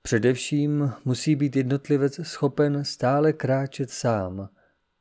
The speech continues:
a nezapomenout na svůj krok, i když kráčí ve společnosti druhých, i kdyby se měl na chvíli podřídit vnějším vlivům. Je však jedno sjednocení,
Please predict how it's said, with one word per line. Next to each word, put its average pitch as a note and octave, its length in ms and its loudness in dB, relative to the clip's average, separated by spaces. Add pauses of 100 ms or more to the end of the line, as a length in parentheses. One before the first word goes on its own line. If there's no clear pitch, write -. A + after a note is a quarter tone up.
(600)
a A2 80 -6
nezapomenout B2+ 760 2
na A#2 180 0
svůj B2+ 380 -4
krok, A#2+ 500 -4 (800)
i A#2+ 80 -2
když D#3 440 -2 (140)
kráčí C3+ 840 -2 (180)
ve A2+ 140 -4
společnosti A#2 840 -2
druhých, G2 640 -6 (600)
i A#2+ 80 -4
kdyby A#2 280 0
se B2+ 220 -4
měl B2 360 -2
na B2+ 80 -2
chvíli C3+ 480 -2
podřídit B2+ 680 -4
vnějším A#2+ 680 -4
vlivům. G2+ 680 -6 (2250)
Je G#2 140 -2
však - 300 -2
jedno C3 420 0
sjednocení, A#2 1000 -2